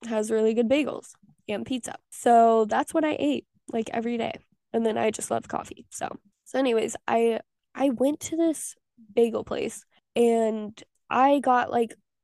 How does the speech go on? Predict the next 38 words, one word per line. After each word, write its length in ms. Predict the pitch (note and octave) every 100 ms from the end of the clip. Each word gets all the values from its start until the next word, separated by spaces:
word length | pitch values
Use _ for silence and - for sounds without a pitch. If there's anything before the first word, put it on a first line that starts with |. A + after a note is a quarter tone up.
| _
I 100 | A#3
panicked 640 | A3+ - E4 C4+ A3 A#3+ -
and 160 | B3+ A#3+
basically 380 | C4+ D4 F#4 F4
got 300 | C#4 C4+ -
a 80 | G#3+ -
B 180 | A3+ A3+
L 200 | A#3 B3
T 520 | - - A3+ B3 B3+ -
bagel 260 | A3+ C#4+
sandwich 460 | - F#4+ G#4 - -
for 140 | C#4
breakfast. 580 | B3+ A3+ - - - - _ _ _ _
Why? 380 | A#3 A#3 - A3 _ -
It 160 | B3+
was 240 | B3+ C#4+ D#4
good, 380 | A3 G3+ G#3 - -
but 380 | G3+ G3 G3 - _ -
I 240 | A3+ A3+ G#3+
really 360 | A#3 C4+ B3+
didn't 260 | A#3 A#3+ A3
want 140 | A3
to 80 | -
eat 160 | A#3 A3+
that 160 | A#3
<laughs> 0 |
for 180 | - B3
breakfast. 800 | C#4+ C#4+ D4 _ E4+ F#4 - - _
I 100 | A#3+
just 400 | A#3 C#4 - -
panicked, 520 | - B3 A#3 - A3+ -
and 180 | - - - _
that's 180 | - B3
what 140 | A#3+ A3+
I 80 |
decided 420 | A3 - - - -
on. 120 | - A#3+
So, 280 | - - -